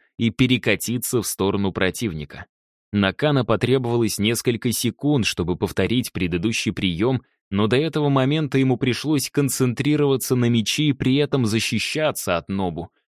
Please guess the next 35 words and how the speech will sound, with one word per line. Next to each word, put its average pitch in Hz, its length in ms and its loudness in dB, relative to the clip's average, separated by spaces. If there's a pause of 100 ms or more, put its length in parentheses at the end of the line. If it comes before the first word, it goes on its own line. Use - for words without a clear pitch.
который 185 340 2
не 170 100 2
собирался 156 680 0
спокойно 92 600 0
ждать 92 460 0
этого 82 240 -2
момента. 82 600 -2 (580)
Удерживая 95 640 2
скорость 113 560 -4 (220)
чуть - 300 -2
выше 139 460 0
той, - 200 0
что 107 220 -2
показал 98 460 -2
до 101 120 0
этого, 127 460 0 (360)
он 98 200 -2
пытался 117 540 0
заставить 110 640 0
противника 120 680 0
ошибиться, 117 680 0
чтобы 95 340 -2
поймать 113 580 0
его 80 180 -4
на 78 160 -4
этом. 76 320 -10 (380)
Но 135 160 0
и 208 80 0
противник 190 720 -2
не 98 140 2
первый 92 340 2
раз 85 180 0
за 87 160 -2
меч 80 240 -4
взялся. 73 560 -10